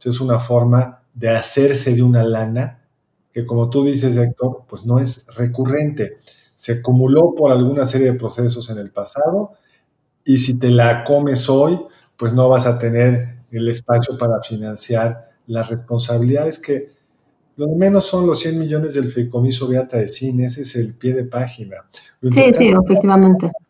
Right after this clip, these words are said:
Speaker 1: víctimas. Es un financiamiento que le asegura a quienes perdieron o no encuentran un familiar que tengan un mecanismo de financiamiento, como decía Alejandro, automático,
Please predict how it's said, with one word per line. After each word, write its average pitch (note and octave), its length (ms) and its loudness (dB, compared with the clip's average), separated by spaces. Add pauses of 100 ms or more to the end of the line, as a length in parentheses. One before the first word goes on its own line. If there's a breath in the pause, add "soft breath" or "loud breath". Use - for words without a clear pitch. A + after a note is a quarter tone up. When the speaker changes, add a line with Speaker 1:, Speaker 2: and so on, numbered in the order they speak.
(120)
Speaker 1:
víctimas. - 960 -8 (380)
Es C3+ 220 -2
un D#3+ 120 -4
financiamiento D3 800 0
que C3+ 120 -4
le C#3 200 0 (140)
asegura D#3+ 760 2 (380 loud breath)
a B2 100 -6
quienes C3 280 -2
perdieron C3+ 560 2
o C3+ 40 -2
no C#3 60 -2
encuentran D3 400 -6
un C#3+ 120 -8
familiar B2+ 600 -2
que C#3 140 -8
tengan D#3+ 360 -6
un D#3+ 140 -8
mecanismo C#3+ 560 -8
de B2 80 -6
financiamiento, B2 760 -2
como C3+ 160 -8
decía B2 240 -6
Alejandro, C#3+ 680 -8
automático, E3+ 1300 2